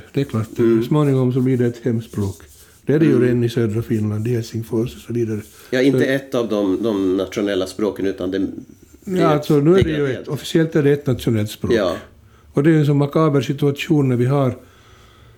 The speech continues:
Speaker 1: vi har, vi har två nationella språk.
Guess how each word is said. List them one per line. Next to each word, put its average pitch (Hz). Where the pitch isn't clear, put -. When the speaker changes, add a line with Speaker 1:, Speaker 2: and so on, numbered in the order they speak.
Speaker 1:
vi 143
har, 135
vi 127
har 127
två 160
nationella 123
språk. 110